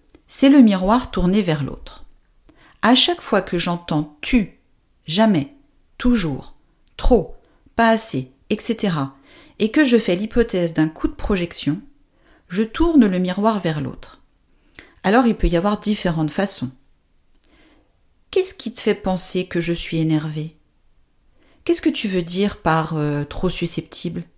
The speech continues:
Ou bien, tu es sûr que tu parles de moi, là ?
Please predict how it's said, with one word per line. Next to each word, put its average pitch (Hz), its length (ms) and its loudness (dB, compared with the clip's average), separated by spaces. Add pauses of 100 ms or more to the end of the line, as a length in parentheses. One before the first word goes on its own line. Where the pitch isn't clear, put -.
(1040)
Ou 170 60 -8
bien, 170 460 0 (480)
tu - 140 -4
es - 20 2
sûr 339 200 0
que - 100 -4
tu 254 140 -6
parles 202 260 0
de 190 80 -4
moi, 208 340 2
là ? 240 260 0